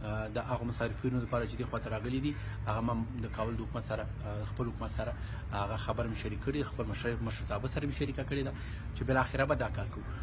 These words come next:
خو که جو-، زموږ جادو نه راشي او دغه غریب خلک چې دغلته راغلي دي، په ویزو راغلي دي،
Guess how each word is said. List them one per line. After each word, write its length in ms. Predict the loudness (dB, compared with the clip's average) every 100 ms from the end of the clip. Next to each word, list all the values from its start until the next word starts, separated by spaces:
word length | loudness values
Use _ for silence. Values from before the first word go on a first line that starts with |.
| 2 6
خو 80 |
که 180 | 8 8
جو-، 220 | 6 4 4
زموږ 260 | 2 6 8
جادو 320 | 10 8 8
نه 100 | 8
راشي 280 | 10 8 8
او 120 | 4 4 -2 -6 -4 4
دغه 480 | 6 8 6 6 2
غریب 300 | 6 6 6
خلک 280 | 6 4 6
چې 40 |
دغلته 360 | 6 8 6 6
راغلي 220 | 6 6
دي، 140 | 6
په 100 | 6
ویزو 280 | 4 6 8
راغلي 340 | 10 10 8 6
دي، 140 | 4